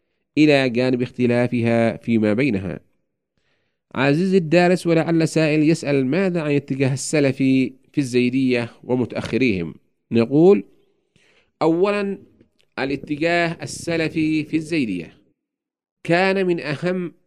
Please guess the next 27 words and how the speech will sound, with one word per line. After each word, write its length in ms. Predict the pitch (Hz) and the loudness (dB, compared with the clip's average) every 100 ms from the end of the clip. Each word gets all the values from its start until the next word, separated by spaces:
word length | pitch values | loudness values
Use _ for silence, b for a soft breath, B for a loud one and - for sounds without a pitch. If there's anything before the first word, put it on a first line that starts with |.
| _ _ | _ _
تأثيرات 600 | - - 139 143 156 170 | -8 -8 -4 -4 -4 -4
المذهب 380 | 160 151 156 151 | -4 -6 -8 -8
الزيدي 560 | 147 131 131 147 165 170 | -6 -4 -2 -2 -4 -6
في 80 | |
الفكر 320 | 143 156 151 135 | -8 -10 -8 -8
الإسلامي 520 | - - 131 143 139 | -8 -6 -4 -4 -4
بشكل 420 | 120 170 165 156 | -6 -8 -8 -8
عام، 420 | 156 156 156 156 - _ _ _ _ _ _ | -8 -10 -8 -10 -16 _ _ _ _ _ _
يتعلق 540 | 127 131 - 190 185 | -2 -2 0 2 2
بما 300 | 175 165 156 | 0 -2 -2
تميز 560 | 151 156 175 185 170 156 | -2 -2 -2 -2 -2 -2
به 680 | 151 147 165 165 165 160 151 | -4 -2 -4 -2 -2 0 -2
هذا 260 | 139 190 180 | -4 -4 -4
المذهب 400 | 160 160 151 147 | -6 -6 -6 -6
عن 160 | 143 | -6
غيره 400 | 139 151 202 175 | -4 -2 -2 -2
من 80 | 156 | -2
المذاهب 420 | 143 135 139 127 | -4 -4 -4 -4
الأخرى 480 | 127 127 120 98 - _ _ _ _ _ _ _ | -6 -8 -8 -8 -10 _ _ _ _ _ _ _
من 160 | 113 117 | -4 -2
فتح 300 | 135 156 156 | -2 -4 -4
باب 260 | 147 151 | -2 -4
الاجتهاد 580 | 147 139 147 135 139 135 | -4 -8 -8 -6 -4 -4
والاختيار 640 | 135 131 - 131 127 127 127 | -4 -6 -6 -4 -2 -2 -4
من 80 | |
المذاهب 420 | 127 127 123 123 123 | -4 -4 -6 -6 -8
الأخرى 480 | 127 - 165 202 | -10 -6 -6 -8